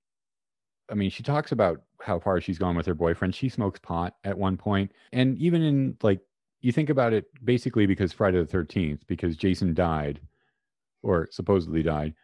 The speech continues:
because the camp counselors were off having sex. So there i-, is an implicit tie there, but it isn't one hundred percent through the movies. That's not,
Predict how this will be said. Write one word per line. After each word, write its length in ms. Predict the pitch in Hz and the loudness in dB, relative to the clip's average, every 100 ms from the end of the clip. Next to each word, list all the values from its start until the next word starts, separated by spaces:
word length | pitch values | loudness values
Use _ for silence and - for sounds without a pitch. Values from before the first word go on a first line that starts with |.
| _ | _
because 520 | - 95 101 90 85 - _ - | -6 -2 2 2 0 -6 _ -10
the 80 | 95 | -4
camp 240 | 120 101 | -2 -2
counselors 560 | - 113 110 98 90 78 | 0 0 0 0 -2 0
were 180 | 87 85 | 0 0
off 140 | 80 | 0
having 340 | 90 80 73 | -4 -4 -6
sex. 420 | 71 104 71 - - | -4 -2 -2 -6 -20
So 160 | - 107 | -4 0
there 180 | 104 131 | 4 4
i-, 220 | 160 143 | 4 2
is 200 | - 151 | 0 2
an 100 | 135 | 2
implicit 520 | 120 104 131 123 107 - | 2 2 0 0 -2 -4
tie 320 | 113 101 87 | -4 0 2
there, 380 | 98 101 78 - _ _ - | 4 4 4 -2 _ _ -2
but 100 | 101 | 0
it 100 | 113 | 2
isn't 380 | 147 156 143 - _ _ _ _ _ _ | 2 2 -2 -6 _ _ _ _ _ _
one 360 | 113 98 139 135 | -8 0 2 4
hundred 320 | 117 95 87 | 2 0 0
percent 500 | 101 - 131 80 - _ | -4 -2 -2 -2 -6 _
through 200 | - 104 | 0 2
the 60 | 90 | 4
movies. 420 | 113 90 71 - | 4 4 0 -2
That's 180 | 92 - | -2 0
not, 320 | 104 104 | 0 0